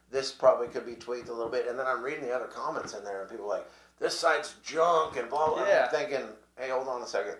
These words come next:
Speaker 1: You are here to tell them
Speaker 2: To
Speaker 1: what's
Speaker 2: to
Speaker 1: wrong with it so they can fix it." And
Speaker 2: Right.
Speaker 1: you're right. I don't think people get that. So.
Speaker 2: Right.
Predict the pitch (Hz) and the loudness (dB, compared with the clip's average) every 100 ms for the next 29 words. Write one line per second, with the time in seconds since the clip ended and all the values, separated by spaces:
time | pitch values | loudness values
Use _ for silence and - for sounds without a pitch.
0 | - _ _ _ 123 190 220 202 - 196 | -14 _ _ _ 0 8 8 8 2 -4
1 | 151 110 117 - - - 165 160 131 139 | -4 -2 -2 -4 -8 0 2 2 2 0
2 | 135 139 156 165 151 113 107 110 - - | 0 8 12 12 10 2 0 -2 -6 -18
3 | - 127 117 113 170 160 - - - 110 | -6 -4 -2 -6 0 0 0 -8 -6 -2
4 | 113 107 120 143 131 - 92 92 92 98 | 0 0 2 4 4 0 -8 -10 -10 -14
5 | - 80 78 - 92 - 80 - - 127 | -12 -16 -18 -18 -20 -14 -14 -14 -12 2
6 | 117 104 | 4 4